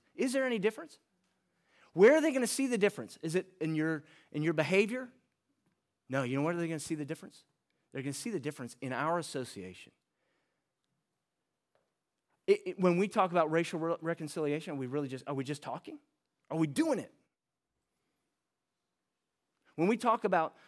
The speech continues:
uh, this idea of, of teamwork, uh, i-, is it just nice words, or, or are we living that way?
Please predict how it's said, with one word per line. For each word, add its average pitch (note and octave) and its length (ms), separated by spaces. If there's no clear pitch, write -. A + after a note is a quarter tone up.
uh, D#3+ 200
this F3+ 180
idea E3 320
of, C3+ 80
of D3+ 180
teamwork, G#3+ 480
uh, D#3 160
i-, F3 40
is E3 280
it D3+ 60
just E3 260
nice D3 300
words, G#3 360
or, D#3+ 80
or D#3+ 240
are D3 60
we D3 160
living A3+ 400
that C3 200
way? F#2+ 340